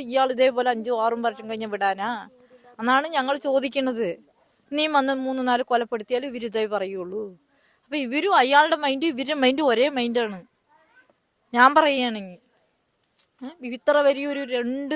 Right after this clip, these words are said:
വീട്, ഒരു വീടേ നശിപ്പിച്ചു. ഇനിയിപ്പോ ആ വീട്ടിലേക്ക് ആരെങ്കിലും വരുമോ? ഞങ്ങൾ ഒറ്റപ്പെട്ട, ഇയാളുടെ വീട് കൊലയാളിയിലും, അയാ-, അവരും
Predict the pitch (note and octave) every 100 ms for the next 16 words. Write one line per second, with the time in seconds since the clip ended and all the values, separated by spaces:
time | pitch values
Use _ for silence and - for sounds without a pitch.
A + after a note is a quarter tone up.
0 | B3+ B3+ A#3+ A#3 G#3+ A3+ G#3+ B3+ D4+ D4+
1 | E4 D4+ A#3 C4 - C#4 - A3+ - -
2 | _ A#3+ C4 B3+ B3+ B3+ A#3+ B3 B3 A#3+
3 | A#3 A#3 A3+ A3 G#3+ G#3 G#3 A3+ G#3 -
4 | G#3 F#3+ G3+ G3+ G#3+ G#3+ A3 A3 B3 G3+
5 | F#3 F#3 E3 E3+ E3 _ _ _ A#3 A3+
6 | A3+ G#3+ A#3